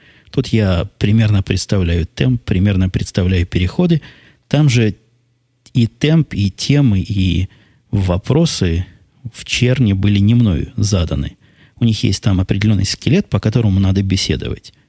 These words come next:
Я по те-, по этому скелету не беседовал ни разу. Попробовал побеседовать, планировал минут двадцать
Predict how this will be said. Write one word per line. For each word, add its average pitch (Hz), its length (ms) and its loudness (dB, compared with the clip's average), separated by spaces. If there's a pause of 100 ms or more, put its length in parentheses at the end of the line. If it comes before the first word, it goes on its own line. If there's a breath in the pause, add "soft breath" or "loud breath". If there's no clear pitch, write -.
(240 soft breath)
Я 120 340 -2
по - 160 -4
те-, 110 220 0 (120)
по - 60 -2
этому 104 240 0
скелету 107 400 -2
не 98 80 2
беседовал 95 500 0
ни 92 120 2
разу. 143 380 2 (440 soft breath)
Попробовал 110 460 -2
побеседовать, 143 960 -2 (100)
планировал 113 440 2
минут 107 260 2
двадцать 87 520 -8